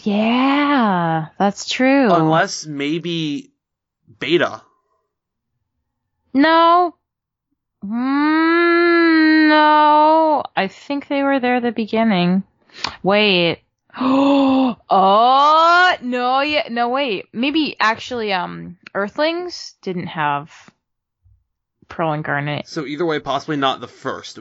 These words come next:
Speaker 2: but definitely one of them.
Speaker 1: Yeah.
Speaker 2: So, that is all the feedback. Do you know what time it is, Michelle?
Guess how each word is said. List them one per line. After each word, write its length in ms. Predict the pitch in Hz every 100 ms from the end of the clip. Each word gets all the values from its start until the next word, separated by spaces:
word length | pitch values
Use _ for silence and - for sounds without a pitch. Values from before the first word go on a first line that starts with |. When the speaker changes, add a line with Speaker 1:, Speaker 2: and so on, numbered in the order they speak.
| 123
Speaker 2:
but 180 | 123 120
definitely 420 | 127 139 131 120
one 180 | 127 107
of 80 | -
them. 160 | -
Speaker 1:
Yeah. 680 | 190 185 180 180 170 165 170 - _ _ _ - - _ _ _ _ _ _ _ _ _ _
Speaker 2:
So, 560 | - - 185 127 101 - _ _ _ _
that 180 | 120 151
is 100 | 170
all 140 | 185 165
the 60 |
feedback. 480 | - 180 131 87 -
Do 80 | 135
you 40 |
know 60 | 156
what 100 | 165
time 200 | 165 180
it 60 | 170
is, 120 | 165
Michelle? 360 | 175 175 -